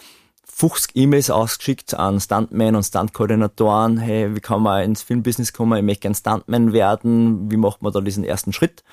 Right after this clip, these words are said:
Ja, von diesen fünfzig E-Mails, die ich ausgeschickt hab, waren sechsundvierzig unbeantwortet, drei haben eine Absage erteilt und eine Person hat mich dann eingeladen, dass ich mal mit einer trainiere.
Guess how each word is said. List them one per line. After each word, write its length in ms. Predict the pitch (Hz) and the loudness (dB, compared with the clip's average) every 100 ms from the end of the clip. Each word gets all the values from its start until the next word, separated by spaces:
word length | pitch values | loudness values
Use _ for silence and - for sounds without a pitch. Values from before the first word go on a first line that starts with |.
| - - - - _ | -20 -20 -20 -20 _
Ja, 120 | 104 | -2
von 140 | 101 107 | 2 2
diesen 260 | 104 110 | 4 2
fünfzig 540 | 101 131 131 - 120 - | 2 -2 0 0 -2 2
E-Mails, 300 | 127 131 - | 2 2 0
die 120 | 117 | 0
ich 60 | |
ausgeschickt 420 | - 110 - 120 - | 0 -2 -4 -4 -2
hab, 180 | 123 - _ _ _ | -2 -4 _ _ _
waren 220 | - 104 101 | -2 0 0
sechsundvierzig 560 | - - 110 107 - | -2 -6 -4 -4 -4
unbeantwortet, 840 | - 147 151 143 147 143 139 143 - _ | -4 0 2 2 0 0 0 -2 -6 _
drei 360 | - 92 101 110 - | -2 0 0 -4 -4
haben 420 | 110 104 104 101 - | 0 2 0 -2 -6
eine 160 | 82 - | -2 -2
Absage 400 | - 139 135 139 | -2 -2 -2 -2
erteilt 460 | - 135 120 127 - - | -2 0 0 0 -6 -10
und 200 | - 104 | -2 0
eine 140 | - 101 | 0 -2
Person 360 | - 110 110 | -2 -2 -2
hat 120 | 107 107 | -2 -2
mich 100 | 107 | 0
dann 300 | 104 104 107 _ _ _ _ | 2 0 -4 _ _ _ _
eingeladen, 500 | 95 110 113 101 101 107 | -2 0 2 2 2 0
dass 120 | 104 | 0
ich 60 | |
mal 100 | 104 | 2
mit 200 | 104 101 | 2 2
einer 440 | 85 92 98 95 98 | 0 0 0 0 -4
trainiere. 340 | - 104 98 | -2 0 0